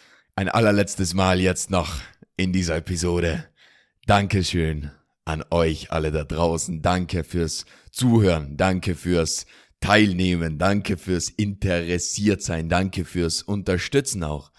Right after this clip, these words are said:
Also wirklich ein ganz großes Dankeschön. Und ja, damit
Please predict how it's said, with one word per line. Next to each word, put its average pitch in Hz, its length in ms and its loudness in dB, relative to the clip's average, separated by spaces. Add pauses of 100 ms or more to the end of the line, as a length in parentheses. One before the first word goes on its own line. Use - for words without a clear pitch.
(140)
Also 82 220 -6
wirklich 82 300 -4
ein 85 100 -8
ganz 82 260 -2
großes 82 380 -6
Dankeschön. 85 560 -6 (1500)
Und 82 500 -2
ja, 82 320 0 (1080)
damit 85 920 -2